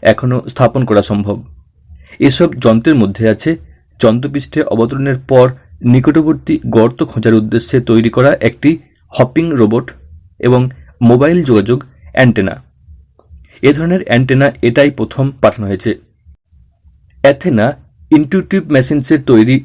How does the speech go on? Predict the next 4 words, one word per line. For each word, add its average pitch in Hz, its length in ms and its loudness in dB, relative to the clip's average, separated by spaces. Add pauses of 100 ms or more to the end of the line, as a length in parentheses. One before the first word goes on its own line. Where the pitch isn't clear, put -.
(140)
দ্বিতীয় 131 460 2
কোনো 139 460 0
মহাকাশযান, 117 680 0 (380)
যেটি 131 380 2